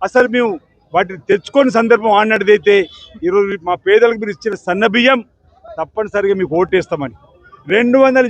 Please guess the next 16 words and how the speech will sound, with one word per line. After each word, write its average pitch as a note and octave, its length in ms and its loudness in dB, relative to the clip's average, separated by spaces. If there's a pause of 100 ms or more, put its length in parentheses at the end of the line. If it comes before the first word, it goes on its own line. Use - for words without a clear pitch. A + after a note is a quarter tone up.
యూనిట్లు B3+ 340 -2
కాల్చుకుంటున్న A#3+ 540 0 (100)
మాకు C4+ 240 2 (520)
ఉచిత - 220 -14 (220)
కరెంట్ A#3+ 320 2
బిల్లు C4 200 2
వస్తుంది. B3 380 2 (420)
మీ F#3 100 -8 (120)
కరెంట్ G#3+ 300 -2
బిల్లు A3+ 240 -6
రెండేళ్ళ A3 380 2 (100)
కట్టలేం, A#3 400 0 (560)
మీ D#3+ 80 -10 (140)
చేతి F#3 280 -2
గుర్తుకి F3+ 280 -6 (120)
ఓటేస్తామని. D3+ 560 -6